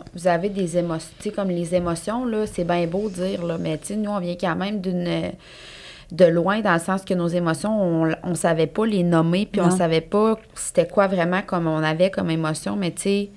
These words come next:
Speaker 1: il y a tellement d'outils, de ressources, de... Tu sais, justement, moi, ma psy, elle m'a sorti une liste d'émotions. Je savais même pas qu'il y avait une différence entre émotion et sentiment.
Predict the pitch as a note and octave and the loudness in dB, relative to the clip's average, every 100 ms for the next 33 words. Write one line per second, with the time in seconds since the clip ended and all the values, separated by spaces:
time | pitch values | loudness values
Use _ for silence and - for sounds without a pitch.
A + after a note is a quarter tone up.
0 | - - F3 E3+ F3 F#3 G#3 F#3+ F#3+ - | -20 0 2 4 4 6 4 4 0 -2
1 | - G#3+ F#3+ D#3+ E3+ E3 - G#3+ G3+ F3 | -8 2 4 4 2 0 0 -2 0 2
2 | E3+ D#3+ - - - - - G3+ - F3+ | 4 4 0 -8 -16 -18 -4 -4 2 2
3 | F3 F#3+ G3 F#3+ E3 - A3 G3 E3 F3 | 2 2 2 2 2 0 0 2 2 0
4 | - G#3+ G3+ F3 F3 F#3 G3+ - F3 F#3 | 0 2 4 6 6 6 4 0 0 2
5 | F#3 D#3+ - G3 G3+ F#3+ E3+ F3 F3+ A#3 | 4 0 -2 -6 -2 0 2 2 0 -2
6 | - - E3+ E3 E3 F3 G#3 G#3 E3+ - | -4 2 4 2 2 0 2 2 0 2
7 | F3+ F3+ E3+ - G3+ G#3+ - E3+ - F3+ | 2 4 2 2 0 0 2 2 4 4
8 | E3+ - - E3+ E3+ | 4 2 -2 0 0